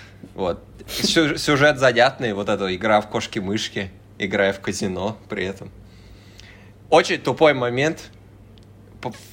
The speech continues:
в последней половине фильма. Я буду спойлерить его сейчас. Если вы не смотрели, промотайте буквально минутку, а может и две. Так, э, я вообще не понял прикол,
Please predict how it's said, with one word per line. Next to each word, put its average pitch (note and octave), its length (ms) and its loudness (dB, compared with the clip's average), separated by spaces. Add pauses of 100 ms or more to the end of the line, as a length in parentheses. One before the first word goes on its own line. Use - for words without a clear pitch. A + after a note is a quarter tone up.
(120)
в G2+ 360 4
последней A#2+ 420 2
половине A#2 380 0
фильма. B2+ 500 -4 (460)
Я B2 340 4
буду A#2+ 260 0
спойлерить A#2 560 -2
его A#2+ 160 0
сейчас. G2+ 540 -4
Если G#2 300 -4
вы G#2 120 -2
не G#2 40 -6
смотрели, G#2 680 -4 (340)
промотайте G#2 800 -2 (100)
буквально F#2+ 640 -2 (380)
минутку, F#2+ 680 -6
а - 80 -2
может F#2+ 240 -4
и G2 40 -16
две. F2 380 -4 (840)
Так, A#2 140 -2 (240)
э, F#2+ 360 4 (320)
я B2 460 2
вообще A2+ 280 -2
не A#2 80 0
понял A2+ 320 0
прикол, A2+ 520 -2